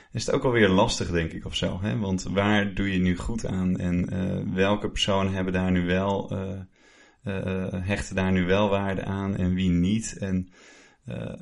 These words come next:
ja, ik vind dat toch wel een dingetje of zo, hè?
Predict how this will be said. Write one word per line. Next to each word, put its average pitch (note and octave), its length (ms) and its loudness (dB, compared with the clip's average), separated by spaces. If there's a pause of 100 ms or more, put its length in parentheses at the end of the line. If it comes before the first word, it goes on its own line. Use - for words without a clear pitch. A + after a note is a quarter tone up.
(360)
ja, - 200 -6
ik - 120 -4
vind C3 140 4
dat F2+ 80 4
toch F#2 100 0
wel F2+ 180 6
een F#2 120 6
dingetje B2 420 0
of - 100 -4
zo, - 320 -4 (360)
hè? C3+ 220 -6